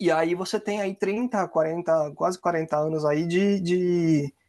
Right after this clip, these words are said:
de desenvolvimento, de infraestrutura, é, de parcerias econômicas, né? É, você vai criando aí...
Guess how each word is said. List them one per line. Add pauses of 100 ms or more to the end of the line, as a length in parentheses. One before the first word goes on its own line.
(120)
de
desenvolvimento,
de
infraestrutura, (400)
é,
de
parcerias
econômicas,
né? (180)
É,
você
vai
criando
aí...